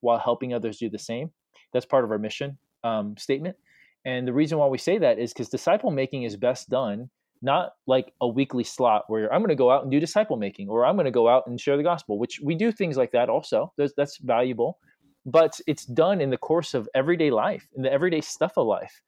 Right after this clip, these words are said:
in the, in the grinds, the ups and downs of ordinary and extraordinary. And so we just have a lot of that happening as people kind of, kind of jive in, in the day-to-day life.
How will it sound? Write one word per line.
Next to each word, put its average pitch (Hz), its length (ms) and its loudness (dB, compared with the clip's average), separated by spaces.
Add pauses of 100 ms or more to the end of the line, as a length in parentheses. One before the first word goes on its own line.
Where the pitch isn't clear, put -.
(200)
in 131 160 -4
the, 123 200 2
in 131 140 -2
the 123 160 4
grinds, 123 680 0
the 113 160 0
ups 139 220 0
and 131 100 -4
downs 131 320 0
of 113 160 -4
ordinary 139 500 0
and 143 100 0
extraordinary. 123 600 -4 (720)
And 143 100 -4
so 147 180 4
we 139 160 2
just 165 220 -2
have 151 200 2
a 135 40 6
lot 117 300 4
of 127 80 -2
that 110 120 2
happening 107 720 -4
as 107 160 -4
people 113 440 -4
kind 113 240 -4
of, 104 140 -4 (1040)
kind 123 180 -2
of 107 140 -4
jive 120 500 0
in, 113 260 -8
in 117 160 -8
the 110 80 -4
day-to-day 107 460 -2
life. 98 320 -4